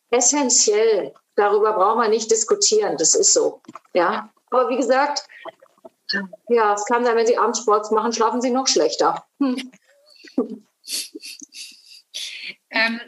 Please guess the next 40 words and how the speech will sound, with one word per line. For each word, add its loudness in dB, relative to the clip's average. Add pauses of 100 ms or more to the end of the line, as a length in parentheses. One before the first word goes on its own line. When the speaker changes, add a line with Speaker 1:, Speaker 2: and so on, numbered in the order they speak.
(140)
Speaker 2:
ich -4
habe 0
hier -4
zwei -2
Fragen, -2
die -4
ich -4
auch 0
noch -4
mal -4
zusammenfassen -4
würde, -4
weil 0
sie -10
so -8
ein -8
bisschen -6
auf -8
die -12
gleiche, -2
in -8
die -8
gleiche -2
Richtung -6
gehen. -4 (260)
Speaker 1:
Mhm. -2 (200)
Speaker 2:
Ähm, -6 (400)
und -6
zwar 0
war 0
einmal 0
die, -4
äh, -2
Frage, -2
ähm, -4
ob -2
es -4
einen -4
Zusammenhang -2
gibt -6